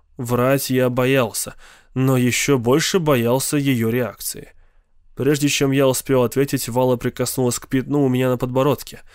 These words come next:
Я ощутил вспышку обжигающего холода. Вала посмотрела на меня подавленно, но не зло. "Я не хотела причинить ей вред", негромко произнесла она.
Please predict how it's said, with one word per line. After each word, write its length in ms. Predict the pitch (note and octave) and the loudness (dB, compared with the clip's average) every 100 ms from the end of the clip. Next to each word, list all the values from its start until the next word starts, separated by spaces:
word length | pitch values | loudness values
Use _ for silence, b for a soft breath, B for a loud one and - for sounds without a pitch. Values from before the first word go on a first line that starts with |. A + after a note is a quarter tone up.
| B B B | B B B
Я 220 | A#2+ C3+ | 0 4
ощутил 440 | D3 C3 C#3+ - D3+ | 4 2 -2 0 0
вспышку 600 | - - - D3 - D3 | 0 -4 0 0 0 -2
обжигающего 680 | C3+ C#3 C#3+ C#3+ C3+ D3 D3 | 0 0 2 2 2 0 -2
холода. 540 | - E3 A#2 G2 - - b b b b | 0 -2 -2 -6 -16 -20 b b b b
Вала 440 | A#2 C3 D3 C#3 | -6 0 4 4
посмотрела 680 | B2+ C3 - C3 C3+ C#3 C3 | 2 -2 0 -2 2 4 4
на 80 | B2+ | 2
меня 280 | B2+ C3 | 0 0
подавленно, 840 | B2 C3 A#2+ B2 B2 B2+ C#3 C#3+ C3 _ | 0 0 2 2 2 0 0 -2 -4 _
но 320 | B2 B2 B2+ | -4 -2 0
не 200 | C3+ C3+ | 0 -2
зло. 400 | B2 B2 G#2+ F#2 - - - _ - _ _ _ _ | -2 -4 -8 -10 -20 -20 -20 _ -20 _ _ _ _
"Я 380 | - A2 A#2 A#2 | -10 -4 0 0
не 180 | A#2 A#2 | 0 -2
хотела 480 | - A#2+ - B2+ A#2 | -2 -4 -2 0 0
причинить 640 | A#2 A2+ - A#2 A#2 - | -2 -4 -2 -2 -2 -2
ей 180 | A#2+ A2+ | -2 -2
вред", 460 | A#2 A#2 F#2+ - _ _ | -4 -6 -8 -16 _ _
негромко 600 | C3+ C3+ B2 A#2+ A#2 A#2+ | -2 0 2 2 0 -2
произнесла 580 | A#2 B2 A#2 A#2+ - A#2 | 0 0 0 -2 -2 -4
она. 320 | A#2+ A2+ G2 | -4 -6 -8